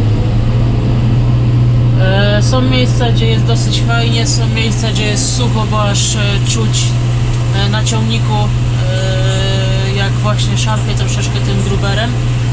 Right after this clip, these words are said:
E, aczkolwiek idzie ok. E, ze dwa razy może mi się gdzieś tam przypchało na talerzach, bo,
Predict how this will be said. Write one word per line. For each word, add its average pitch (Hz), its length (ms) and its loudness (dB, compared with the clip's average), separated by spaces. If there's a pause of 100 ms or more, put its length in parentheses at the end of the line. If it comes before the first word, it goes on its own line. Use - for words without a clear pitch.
(680)
E, 202 300 0
aczkolwiek 214 600 0
idzie 202 220 0
ok. 185 200 0
E, 214 720 0
ze 214 140 0
dwa 220 160 0
razy 226 260 0
może 214 280 0
mi 208 100 0
się 208 140 0
gdzieś 202 180 0
tam 208 200 0
przypchało 208 580 0
na 196 420 0
talerzach, 208 480 0 (140)
bo, 185 220 0